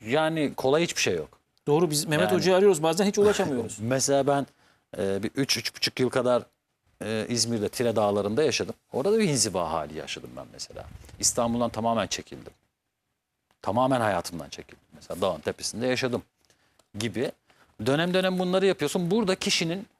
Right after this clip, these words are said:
Speaker 1: aslında şuna imkanı doğuyor. Kişi kendisiyle yüzleşmeye başlıyor. Kendisiyle baş başa kalıyor. Kimsenin ona söyleyemediklerini,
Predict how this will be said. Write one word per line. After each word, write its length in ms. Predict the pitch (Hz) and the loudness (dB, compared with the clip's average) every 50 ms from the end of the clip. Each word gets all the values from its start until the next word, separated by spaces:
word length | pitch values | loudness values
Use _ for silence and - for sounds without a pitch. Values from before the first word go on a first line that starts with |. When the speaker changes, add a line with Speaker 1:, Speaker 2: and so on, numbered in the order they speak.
| _ _ | _ _
Speaker 1:
aslında 400 | - 151 165 - - - 175 196 | 0 2 2 0 0 0 0 -2
şuna 260 | - - - 180 180 | -2 0 0 -2 -2
imkanı 540 | - 160 143 123 - 127 110 101 92 90 82 | 0 0 -2 0 0 0 0 0 -2 -4 -4
doğuyor. 400 | 92 85 80 76 71 67 64 - - _ _ - - - - - - - - | -4 -4 -4 -4 -6 -8 -8 -10 -12 _ _ -18 -16 -16 -16 -16 -18 -14 -6
Kişi 300 | - - 147 - 233 226 | -2 0 2 2 2 0
kendisiyle 800 | - - 151 143 151 156 160 156 - - - 202 208 202 151 139 | 0 -2 -2 -2 -2 -2 -2 0 2 2 2 2 2 2 2 2
yüzleşmeye 720 | 117 107 107 107 95 98 107 98 - - 107 110 113 92 | 2 2 0 -2 -2 -2 -2 -2 -2 -4 -2 -2 -2 -2
başlıyor. 440 | 85 76 - - - - - - - _ _ _ _ _ _ _ _ _ _ _ _ - - - _ _ - | -4 -6 -6 -8 -12 -16 -18 -20 -20 _ _ _ _ _ _ _ _ _ _ _ _ -20 -20 -20 _ _ -6
Kendisiyle 640 | - 123 123 120 131 147 151 - - 208 151 117 98 | -2 -2 -2 0 -2 -2 -2 -2 0 2 2 2 2
baş 240 | 104 107 - - - | 2 2 2 0 0
başa 180 | 113 - 98 | 0 -2 -2
kalıyor. 360 | - - 82 71 69 71 - - _ _ - - _ _ - | -4 -6 -8 -10 -12 -14 -16 -18 _ _ -20 -20 _ _ -2
Kimsenin 460 | - 220 254 240 - - 160 151 143 | 2 2 4 4 4 2 2 0 0
ona 180 | 135 131 139 127 | 0 0 0 0
söyleyemediklerini, 920 | - 135 127 123 127 135 143 139 117 104 - - 90 85 76 76 82 | 0 0 0 2 2 2 2 2 0 -2 -4 -4 -6 -6 -6 -6 -10